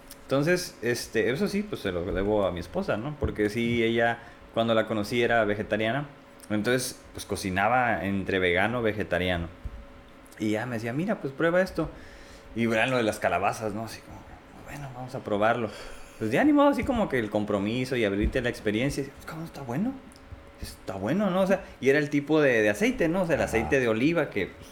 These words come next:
Speaker 1: antes era puro pinche aceite del
Speaker 2: Pero fíjate, creo,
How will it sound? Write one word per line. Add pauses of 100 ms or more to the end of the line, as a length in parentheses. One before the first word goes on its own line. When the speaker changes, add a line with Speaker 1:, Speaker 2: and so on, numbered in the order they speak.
(200)
Speaker 1:
antes
era
puro
pinche
aceite
del
Speaker 2:
Pero
fíjate,
creo,